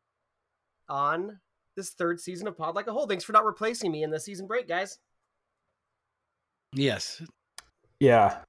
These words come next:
Speaker 3: It, we had a staff meeting. Um, thankfully, the board of directors ruled in your favor because of all of the extracurricular work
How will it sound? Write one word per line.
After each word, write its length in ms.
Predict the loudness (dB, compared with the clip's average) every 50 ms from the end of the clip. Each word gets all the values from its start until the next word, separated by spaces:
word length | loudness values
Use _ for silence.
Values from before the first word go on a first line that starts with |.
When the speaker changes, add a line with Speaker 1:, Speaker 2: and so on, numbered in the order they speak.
| _ _ _ _ _ _ _ _ _ _ 2 4
Speaker 3:
It, 320 | 4 6 6 6 8 8
we 120 | 10 12
had 140 | 12 12 12
a 60 | 10
staff 360 | 8 10 10 12 12 12 10 10
meeting. 480 | 10 12 12 12 12 12 10 8 6 4 6
Um, 460 | 8 8 10 10 10 8 8 6 4
thankfully, 500 | 6 6 8 8 8 8 10 10 12 12
the 80 | 12 10
board 220 | 12 10 10 10
of 100 | 10 8
directors 720 | 8 8 10 8 8 6 6 6 6 6 6 2 0 -4 -4 2
ruled 300 | 8 12 12 12 12 12
in 80 | 12 12
your 140 | 12 12
favor 420 | 12 12 12 12 12 12 12 12 12
because 500 | 12 8 6 6 8 10 10 10 10 10
of 280 | 8 8 8 6 2 -4 -14 -20 _ _ _ -4 8 12
all 120 | 12 12 12
of 140 | 12 12
the 140 | 12 8 10 10
extracurricular 1300 | 8 6 6 4 -4 0 6 8 10 10 8 8 4 6 8 10 10 10 10 8 10 10 12 12 10 10 8
work 460 | 10 10 10 10 10 8 2 -2